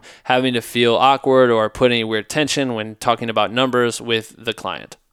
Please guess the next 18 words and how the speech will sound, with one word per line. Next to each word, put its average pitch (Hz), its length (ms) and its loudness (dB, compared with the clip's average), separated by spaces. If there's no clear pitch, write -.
So - 180 2
there 131 160 4
are 139 240 4
ways 127 440 2
to 113 400 -4
work 123 300 0
around 110 520 -2
not 110 240 -2
having 110 280 -2
an 104 120 -6
agent 104 420 -4
and 113 140 -8
representing 110 500 -6
yourself 107 380 -4
in 107 80 -8
a - 20 -14
professional 117 480 -2
manner. 131 400 2